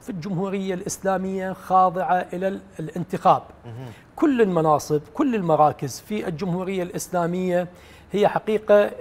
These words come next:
Speaker 1: آه، الشعب إله دور باختيارها، بدءاً من، آه، القائد، بدءاً من الإمام،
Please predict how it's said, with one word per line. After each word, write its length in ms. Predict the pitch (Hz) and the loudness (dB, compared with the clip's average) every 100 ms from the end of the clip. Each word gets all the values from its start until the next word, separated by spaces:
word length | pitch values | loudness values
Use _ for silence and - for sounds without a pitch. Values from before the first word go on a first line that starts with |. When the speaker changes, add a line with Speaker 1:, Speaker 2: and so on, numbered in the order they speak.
| 175 | 0
Speaker 1:
آه، 340 | 165 156 156 - | 2 2 -2 -4
الشعب 460 | - - 220 202 - | -10 2 4 4 2
إله 220 | 185 175 | -2 0
دور 300 | 156 202 185 | 2 4 4
باختيارها، 600 | 139 156 - 175 170 139 | 0 -8 -6 2 4 2
بدءاً 340 | 139 190 - 175 | -2 -6 -4 -4
من، 280 | 180 202 185 - | -2 -4 -4 -4
آه، 220 | 160 170 | -2 -2
القائد، 460 | 160 175 165 175 202 - | 0 4 4 2 -4 -8
بدءاً 220 | 160 160 | -8 -4
من 160 | 160 160 | -2 -2
الإمام، 520 | 165 165 165 190 | -2 -2 2 2